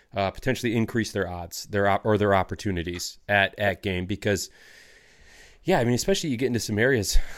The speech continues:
out west, and yeah, I mean, that's, that's just the shot that presents itself, you know, based on terrain, based on, you know, what's on, what's on the landscape. I mean, it's just, you're not gonna be able to get any closer. And, you know, if you can make that shot at,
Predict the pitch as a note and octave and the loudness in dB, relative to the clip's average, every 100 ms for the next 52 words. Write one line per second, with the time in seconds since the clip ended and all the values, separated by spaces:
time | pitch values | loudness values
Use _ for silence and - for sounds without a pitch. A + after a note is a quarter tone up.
0 | - B2 A2 G2 B2+ A2 - - - - | -4 0 2 4 4 2 -4 -6 -6 -6
1 | - - - _ _ _ - G#2+ G2 B2 | -8 -14 -18 _ _ _ -12 -6 0 2
2 | G#2+ F#2 G2 G#2 - - - - G#2 A#2+ | 2 0 0 0 0 -4 -6 -6 -6 -4
3 | - C3+ A#2 - C3+ C#3 - A2 C#3 B2+ | -4 -6 -4 0 0 0 -2 -2 -2 -2
4 | - G2+ F#2 G#2+ G2+ G2+ A#2 A#2 - A2 | -6 -6 -6 -4 -2 0 2 2 2 0
5 | F#2+ G#2 G#2+ C3+ C3+ A#2 G#2 G2 - F#2+ | -2 -4 0 0 0 -2 -2 -2 -2 -2
6 | F#2 F2+ - - - G2 F2 - G#2+ F#2 | -2 -6 -12 -14 -8 -6 -6 -6 -6 -2
7 | C3 C#3+ C3 - G2+ G2 C3+ C#3 C3+ C#3 | 0 0 -2 -6 -8 -4 -4 -4 -4 -4
8 | C3 - C#3+ B2+ A2+ A#2 - C#3+ - - | -6 -6 -8 -6 -4 -4 -4 -6 -6 -8
9 | B2 C3+ D3 D3 C#3+ C3+ F#3+ D3+ - F2+ | -6 -6 -6 -6 -6 -6 -8 -8 -8 -10
10 | - G2 G#2+ G#2 - - - A#2 A2 C#3 | -8 -4 -4 -4 -10 -20 -10 -6 -4 -6
11 | - - - - C3 B2+ A2+ C3+ C#3 B2+ | -10 -16 -14 -8 -4 -2 -2 -2 -2 -2
12 | - B2 A#2+ | 0 2 0